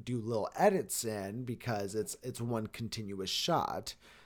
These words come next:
that I'm just constantly, you know, like, redoing as I need to, or, like, how I, you know, if I'm not following the script correctly or whatever it is.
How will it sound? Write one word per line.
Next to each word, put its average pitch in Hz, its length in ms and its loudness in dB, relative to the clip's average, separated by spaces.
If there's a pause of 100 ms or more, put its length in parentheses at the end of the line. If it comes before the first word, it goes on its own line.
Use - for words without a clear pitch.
(140)
that 120 120 2
I'm 110 160 2
just 104 180 -2
constantly, 101 480 -2
you 104 40 -4
know, 95 120 -2
like, 98 160 0
redoing 101 720 0
as 92 100 -2
I 98 120 -2
need 117 320 -4
to, 95 240 -4
or, 82 180 -2
like, 87 260 -4
how 101 200 -2
I, 82 60 -2
you 92 220 -4
know, 82 200 -8
if 95 200 -8
I'm 87 120 -2
not 92 200 -2
following 92 240 -2
the 90 80 -4
script - 320 -2
correctly 92 300 -2
or 85 120 0
whatever 80 420 -2
it 80 80 -6
is. 117 500 0